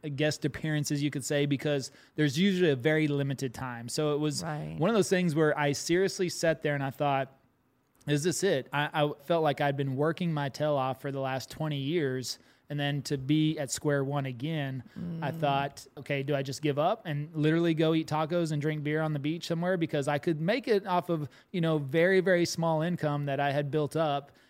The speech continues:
Speaker 1: and probably drag it out. And then I'd probably open my own taco stand down there just to
Speaker 2: <laughs>
Speaker 1: supplement the bills or something like that. And I seriously pondered that. And then I thought, "Well, am I giving up too soon?"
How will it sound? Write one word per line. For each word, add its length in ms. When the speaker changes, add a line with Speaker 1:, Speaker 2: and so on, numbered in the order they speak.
Speaker 1:
and 320
probably 320
drag 320
it 60
out. 160
And 100
then 100
I'd 200
probably 280
open 280
my 160
own 240
taco 380
stand 380
down 220
there 240
just 240
to 180
Speaker 2:
<laughs> 100
Speaker 1:
supplement 640
the 80
bills 420
or 120
something 340
like 220
that. 320
And 180
I 220
seriously 540
pondered 500
that. 320
And 240
then 140
I 80
thought, 600
"Well, 460
am 140
I 60
giving 300
up 140
too 180
soon?" 640